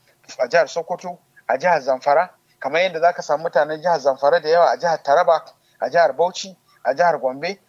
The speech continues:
a jihar Adamawa, a jihar Borno da sauran makamantansu. To, sakamakon wannan ya zama dole, tunda akwai abubuwa waɗanda aka yi sakaci da su har ƴan ta'adda ko ko ɗabi'u na ta'addanci suka shigo cikin al'umma.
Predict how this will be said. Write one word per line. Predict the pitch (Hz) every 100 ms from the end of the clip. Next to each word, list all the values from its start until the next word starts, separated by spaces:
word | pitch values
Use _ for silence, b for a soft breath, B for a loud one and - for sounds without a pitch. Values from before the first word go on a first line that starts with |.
| b
a | -
jihar | 139 165 139
Adamawa, | 165 175 175 175 170 B -
a | 135
jihar | 175 170 127
Borno | 135 151 190 - _ -
da | 160
sauran | 190 196 196
makamantansu. | 202 202 147 151 165 - - _ _ _ _ _ _ _ _ _
To, | 220
sakamakon | 202 202 208 208 247 269 254
wannan | 294 302 220 - _ _ _
ya | - 190 220
zama | 233 233 240
dole, | 247 254 185 - _ _ _ _ _ _ -
tunda | 262 240 170
akwai | 160 220 208 214 202 _ _ _ _ _ _
abubuwa | 208 226 233 185 190
waɗanda | 202 202 175 156
aka | 196 185
yi | 165
sakaci | 185 - - 214
da | 156
su | - 165
har | - 185
ƴan | 190 202 196
ta'adda | - 170 139 147 143 - _ _ _ _ _ _
ko | - -
ko | - -
ɗabi'u | 160 151 156 185
na | 196
ta'addanci | 214 202 185 214 208 160
suka | - 165
shigo | - 151 160
cikin | - - 175
al'umma. | 131 139 147 208